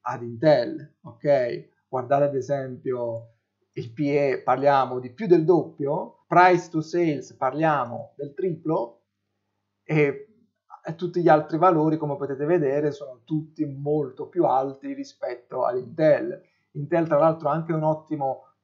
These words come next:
free cash flow yield dell'otto virgola due, quindi tutto quello che è dall'otto per cento in su come free cash flow yield ci fa capire che, eh,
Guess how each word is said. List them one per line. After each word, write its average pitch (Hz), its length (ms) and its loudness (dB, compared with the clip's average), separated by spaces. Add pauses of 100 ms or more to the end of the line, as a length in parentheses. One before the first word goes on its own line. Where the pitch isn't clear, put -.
(120)
free 160 140 4
cash 147 340 -2
flow 143 300 -4
yield 120 640 -8
dell'otto 143 500 0
virgola 131 420 -4
due, 127 380 -4
quindi 147 240 -8
tutto 156 300 -8
quello 147 260 -2
che 139 160 -6
è 135 60 -4
dall'otto 135 440 -4
per 135 120 -8
cento - 320 -12
in 139 100 -18
su 131 240 -12
come 123 360 -12 (100)
free 156 160 -2
cash 143 340 2
flow - 260 -4
yield 143 640 -4 (220)
ci - 140 -20
fa 139 240 0
capire 139 520 -2
che, 127 400 -6 (840)
eh, 120 500 2